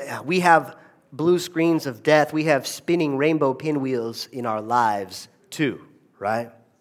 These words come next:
We have things that have happened in the past or things that are going on right now in our life, and all we wish we could do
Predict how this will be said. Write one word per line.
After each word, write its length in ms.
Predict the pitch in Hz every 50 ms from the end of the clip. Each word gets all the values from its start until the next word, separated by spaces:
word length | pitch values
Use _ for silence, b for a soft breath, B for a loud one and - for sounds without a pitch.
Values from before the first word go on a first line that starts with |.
| _ _ _ _ _ _ _ _ _ _ _ _ _ _ -
We 100 | 127 139
have 100 | 147 143
things 260 | 147 165 165 160 156 135
that 120 | 156 143
have 180 | 147 139 131 139
happened 320 | 147 139 147 156 147 139
in 80 | 139 131
the 80 | 127
past 420 | 127 - 156 147 151 165 185 185 -
or 80 | -
things 280 | - - 147 156 156 143
that 80 | 131
are 60 | 120 117
going 320 | 120 135 143 151 147 147
on 300 | 147 147 147 143 139 123
right 320 | 120 131 147 170 175 147
now 420 | 147 143 151 156 151 151 151 139 B B B B B
in 100 | 123 123
our 160 | 127 127 131
life, 420 | 131 127 127 123 113 113 107 -
and 120 | 117 113 117 -
all 480 | - 139 165 190 196 202 208 202 202 B B B -
we 120 | 127 135
wish 500 | 127 120 139 156 170 175 170 - - - b b b
we 140 | - 131 135
could 220 | 135 156 135 117 -
do 340 | 139 135 135 135 135 127